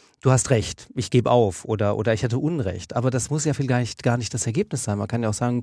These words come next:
das Gespräch an sich hat einen Wert und du hast eine andere Ansicht, du denkst anders über Dinge als ich und das ist in Ordnung. Du kannst trotzdem Arzt, mein Arzt sein, mein, mein Lehrer, mein Nachbar und es funktioniert.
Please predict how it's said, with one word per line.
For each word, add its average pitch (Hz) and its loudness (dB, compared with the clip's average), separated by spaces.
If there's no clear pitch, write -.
das - 0
Gespräch 120 2
an 113 0
sich 165 -2
hat 139 0
einen 98 -2
Wert 104 2
und 123 -2
du 123 6
hast 117 4
eine 117 2
andere 135 2
Ansicht, 101 -2
du 113 -2
denkst 107 -2
anders 135 -2
über 110 0
Dinge 110 2
als - 2
ich - 0
und 143 2
das 117 4
ist - 0
in 107 -2
Ordnung. 98 -2
Du 120 2
kannst 104 0
trotzdem 135 2
Arzt, - 2
mein 139 2
Arzt 135 -2
sein, 131 2
mein, 120 2
mein 113 2
Lehrer, 127 4
mein 113 2
Nachbar 120 -2
und 120 -6
es 123 -6
funktioniert. 120 -2